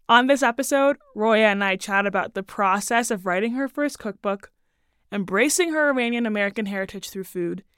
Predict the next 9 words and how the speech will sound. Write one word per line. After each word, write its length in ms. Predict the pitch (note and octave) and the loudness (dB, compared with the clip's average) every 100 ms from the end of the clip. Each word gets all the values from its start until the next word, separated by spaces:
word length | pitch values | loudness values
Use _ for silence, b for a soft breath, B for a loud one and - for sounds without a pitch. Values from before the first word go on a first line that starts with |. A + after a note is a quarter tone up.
| _ _ _ _ | _ _ _ _
and 180 | G3+ F3+ | -4 0
building 420 | A3 A#3+ C4+ C4 | 2 2 0 -2
a 60 | A3 | -2
social 440 | - G#3+ - A#3+ | -2 -2 0 -2
media 280 | G#3+ G3 G3+ | -2 0 -2
audience 460 | F3 F3 F3+ F3 | 0 -2 -4 -4
with 120 | G3 F3+ | -6 -6
food 280 | - F3 | -6 -8
content. 480 | - E3+ E3+ E3 D#3+ | -6 -10 -10 -12 -14